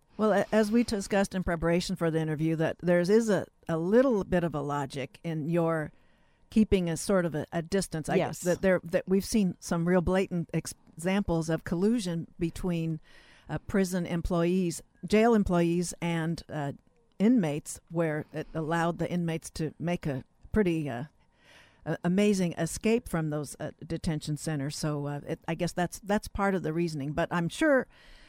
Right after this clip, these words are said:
Speaker 1: uh, as professionals in this literacy, I'm gonna say, it's not, not, um, raising it level from,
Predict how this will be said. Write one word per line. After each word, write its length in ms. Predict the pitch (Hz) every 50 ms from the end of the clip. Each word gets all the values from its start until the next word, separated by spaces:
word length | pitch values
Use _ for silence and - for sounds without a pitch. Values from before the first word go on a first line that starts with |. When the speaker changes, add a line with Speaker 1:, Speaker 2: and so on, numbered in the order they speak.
| - - -
Speaker 1:
uh, 140 | - 165 - -
as 240 | 175 175 170 - - - _ _ _ - _ _ _ _ _ _ - - - - _ _ _ _ _ _ _ - -
professionals 800 | - 220 202 - - 254 285 294 - - 226 190 175 170 175 -
in 240 | - 185 180 180 - - - - 170 - - - -
this 240 | 170 196 180 -
literacy, 400 | - 170 170 170 160 160 - 160
I'm 160 | 156 151 160 151
gonna 200 | 156 160 156 151
say, 240 | - 170 151 147
it's 100 | 139 147
not, 180 | 170 165 143 - - -
not, 220 | - 165 170 156 - - - - -
um, 160 | 165 - - _ - - - _
raising 400 | 160 165 175 185 190 175 180 170
it 140 | 160 - -
level 260 | 156 165 170 160 151
from, 240 | 143 156 151 151 -